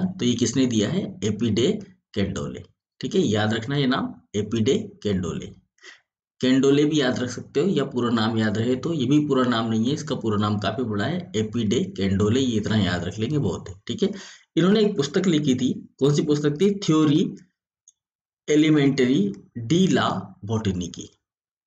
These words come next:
ठीक है। ये पुस्तक का नाम है थ्योरी एलिमेंटरी डी ला बॉटनी की, इसको हिंदी में बोलते हैं वनस्पति शास्त्र के प्रारंभिक सिद्धांत। इन्होंने एक पुस्तक लिखी है जिसका नाम क्या है,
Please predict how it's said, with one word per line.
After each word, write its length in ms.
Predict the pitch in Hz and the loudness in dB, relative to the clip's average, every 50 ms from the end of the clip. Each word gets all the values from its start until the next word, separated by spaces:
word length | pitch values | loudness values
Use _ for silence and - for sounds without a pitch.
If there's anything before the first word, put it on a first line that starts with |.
| _ _ _ | _ _ _
ठीक 160 | - 131 127 185 | -8 -4 0 0
है। 140 | 196 202 196 - - - _ _ _ - | 0 0 -2 -6 -12 -20 _ _ _ -2
ये 100 | 147 170 | 0 0
पुस्तक 360 | 160 - 147 143 - 156 143 - | 0 0 -2 -2 -2 -2 -2 -2
का 60 | 151 | 0
नाम 280 | 135 120 104 101 113 139 | 0 0 0 0 0 0
है 60 | 175 180 - | -2 -2 -2
थ्योरी 380 | - 147 147 143 147 143 156 190 101 - - - | 0 0 2 2 2 0 -2 -4 -6 -8 -8 -6
एलिमेंटरी 600 | 113 117 120 117 113 113 110 107 110 - 147 165 156 | -4 -2 -2 -2 0 2 2 2 2 2 2 0 0
डी 200 | 131 110 107 101 | 0 0 0 0
ला 140 | 101 110 151 208 - - | 0 0 -2 -4 -6 -6
बॉटनी 360 | 113 104 98 98 - - 92 90 | -6 -6 -6 -6 -8 -8 -10 -10
की, 200 | - - 95 - - _ _ _ _ _ _ _ _ _ _ - | -10 -14 -18 -20 -20 _ _ _ _ _ _ _ _ _ _ -8
इसको 260 | 135 139 - - 190 | -8 -8 0 2 4
हिंदी 260 | 180 180 175 170 175 175 | 4 4 4 4 4 2
में 100 | 170 151 | 2 2
बोलते 300 | 127 113 113 110 107 131 | 2 0 0 0 -2 -2
हैं 80 | 160 160 | -2 0
वनस्पति 580 | 131 120 113 127 127 - - 117 98 - 135 147 | -2 0 0 -2 -2 -2 -4 -4 -2 -2 -2 -2
शास्त्र 460 | - - 101 113 113 - - - - | -2 -2 -4 -4 -4 -6 -10 -12 -8
के 120 | - 117 98 | -6 -6 -6
प्रारंभिक 560 | - 110 104 98 92 95 98 101 101 143 95 - | -4 -4 -2 -2 0 0 0 0 0 -2 -2 -4
सिद्धांत। 640 | - 87 87 - 85 78 76 - - - - - - _ _ _ _ _ _ _ _ _ _ - | -6 -8 -8 -8 -10 -10 -10 -12 -12 -14 -18 -20 -20 _ _ _ _ _ _ _ _ _ _ -6
इन्होंने 220 | 104 113 117 127 | -4 0 0 0
एक 120 | 120 110 - | 0 -2 -4
पुस्तक 300 | 113 107 - - 120 - | -8 -10 -8 -10 -8 -8
लिखी 240 | 123 113 107 - 131 | -8 -8 -6 -4 -4
है 60 | 143 | -2
जिसका 280 | 147 131 - - 127 120 | -2 -4 -4 -4 -2 -2
नाम 220 | 117 110 110 107 107 | 0 0 0 0 0
क्या 140 | 104 107 | -2 -2
है, 200 | 131 165 196 202 | 0 0 0 -2